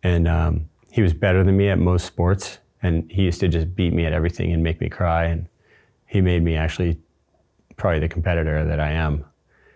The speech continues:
Um, but I remember, uh, years later, I beat him at ping pong.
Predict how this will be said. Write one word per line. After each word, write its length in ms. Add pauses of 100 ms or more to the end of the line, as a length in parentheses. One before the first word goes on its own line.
(220)
Um, 400 (480)
but 120
I 20
remember, 480 (460)
uh, 80 (100)
years 360
later, 280
I 80
beat 180
him 140
at 80
ping 200
pong. 360